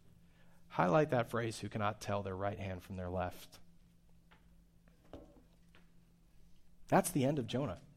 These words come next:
That's the end of the book. That rhetorical question, "Should I not have concern for Nineveh and its people?" So what can we learn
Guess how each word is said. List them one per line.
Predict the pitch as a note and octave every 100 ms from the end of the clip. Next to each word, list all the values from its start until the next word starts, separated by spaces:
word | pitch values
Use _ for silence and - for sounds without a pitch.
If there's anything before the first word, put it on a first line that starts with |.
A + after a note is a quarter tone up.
| - -
That's | -
the | D3
end |
of | C#3
the |
book. | B2 C3+ - - - - - - - - - - -
That | A2+ C3
rhetorical | C3 - B2 B2 A#2+
question, | - B2 - - E2+ F2 - - - - - - - - - - - - - - -
"Should | -
I | G2+
not | A2+ A2+
have | A#2+
concern | G#2+ - A#2 G#2 F2+ F2+ - - -
for | -
Nineveh | G2 G#2 F2 F2+
and | F2+
its | F2
people?" | - F#2+ - F2+ - - - - - - - - - - - - - - - - -
So | -
what | E3+ F3
can | F3
we |
learn | D#3 D3+ C3+ G#2+